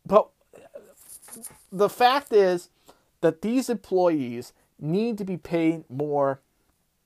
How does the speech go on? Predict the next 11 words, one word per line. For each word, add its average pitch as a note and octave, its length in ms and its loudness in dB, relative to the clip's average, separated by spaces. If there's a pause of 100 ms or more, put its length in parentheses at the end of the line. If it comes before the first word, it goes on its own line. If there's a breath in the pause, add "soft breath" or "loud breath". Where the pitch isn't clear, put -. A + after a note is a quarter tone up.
(180)
than C#3+ 240 -4
what C#3+ 220 -4
they're C3+ 260 -4
offered. A#2+ 400 0 (360 soft breath)
A - 40 -10
lot D3+ 240 6
of F#3 60 2
them F#3 160 0
are E3 80 0
getting D#3+ 280 -2
paid D3+ 460 0